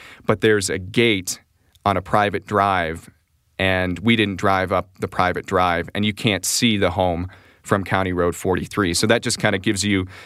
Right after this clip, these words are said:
spatially an idea of, of what we saw when we arrived at the scene. We were able to have our helicopter fly above it, and since the Park County Sheriff's Office has also released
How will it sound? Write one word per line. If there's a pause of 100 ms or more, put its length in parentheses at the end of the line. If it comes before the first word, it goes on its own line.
spatially
an
idea
of,
of (460)
what
we
saw
when
we
arrived
at
the
scene. (720)
We
were
able
to
have
our
helicopter
fly
above
it, (320)
and
since
the
Park
County
Sheriff's
Office
has
also
released